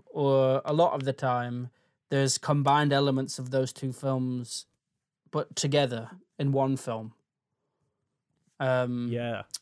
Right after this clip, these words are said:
Speaker 1: whereas,
Speaker 2: Yeah.
Speaker 1: whereas those two films are almost kind of like, uh, two, you know, separate, separated parts, and, and I bet you they're very interesting to watch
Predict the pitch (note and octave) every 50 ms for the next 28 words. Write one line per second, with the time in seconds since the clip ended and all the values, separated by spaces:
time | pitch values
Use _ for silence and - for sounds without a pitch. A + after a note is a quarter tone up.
0 | _ _ - D#3+ D3+ C#3+ C#3 C#3 C#3 C3+ C3 - F3 E3+ D#3+ D3+ D3+ D3 C3+ C3
1 | C3+ D3+ E3 F3+ F#3 E3+ - - - - F3 F3 E3 - - E3 D#3+ D#3 D3+ D3
2 | C3+ C#3 C#3 C#3 C#3 C#3 C#3 C#3+ C#3 C3 - - - C3+ C3+ C3 B2+ A#2+ B2 A#2+
3 | A#2+ A#2 - B2+ B2 A#2+ A#2+ A#2+ A#2+ A#2+ B2 B2+ - _ _ _ _ _ _ -
4 | - C#3+ C#3 C3 C3+ - - C3+ C3 B2+ A2+ A2 B2+ B2 - _ _ _ _ _
5 | _ _ _ _ _ _ _ _ _ _ _ _ _ _ _ - - - - C#3
6 | - - C#3 B2+ B2+ B2+ C3 C3+ F#3 - - - - C3+ - - C#3 C3 C3 B2+
7 | B2+ B2 - - C#3+ C#3 C#3 C3+ C3 - - E3 D3 D#3 - F#3+ F#3 F3+ G3 F#3
8 | G#3+ B3 A#3+ G#3+ G#3 G3+ F3+ F3 D3+ C#3 D3+ E3 F3+ D#3+ D#3+ - D#3+ D3+ C#3+ -
9 | D#3 D3 - - - C3+ C3 - - C3 B2+ C3 B2+ A#2+ - _ _ - - -
10 | - - -